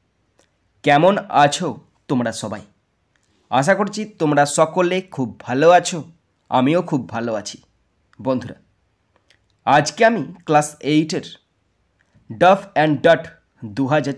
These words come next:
চব্বিশ ইংলিশ কোয়েশ্চেন ব্যাংক থেকে ফার্স্ট সাবমিটিভের ওপর পেজ নাম্বার টু ফিফটি তোমাদের সাথে খুব সুন্দরভাবে আলোচনা করব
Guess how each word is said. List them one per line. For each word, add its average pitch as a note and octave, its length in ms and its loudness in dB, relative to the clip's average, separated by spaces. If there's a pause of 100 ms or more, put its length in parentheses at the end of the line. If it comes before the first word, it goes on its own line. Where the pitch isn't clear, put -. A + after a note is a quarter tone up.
চব্বিশ A2 480 -10 (680)
ইংলিশ D#3+ 400 0
কোয়েশ্চেন E3 560 -6
ব্যাংক E3+ 200 -2
থেকে F#3 240 -12 (920)
ফার্স্ট E3+ 340 0 (100)
সাবমিটিভের C3 640 -2
ওপর E3 240 -4 (120)
পেজ C3+ 240 -4
নাম্বার D#3+ 380 -2
টু G#3+ 280 -6
ফিফটি D#3 520 -6 (340)
তোমাদের B2 360 -4
সাথে D3+ 400 -8 (580)
খুব C#3+ 180 -4
সুন্দরভাবে D#3+ 800 0
আলোচনা C3+ 380 -2
করব E3 400 -8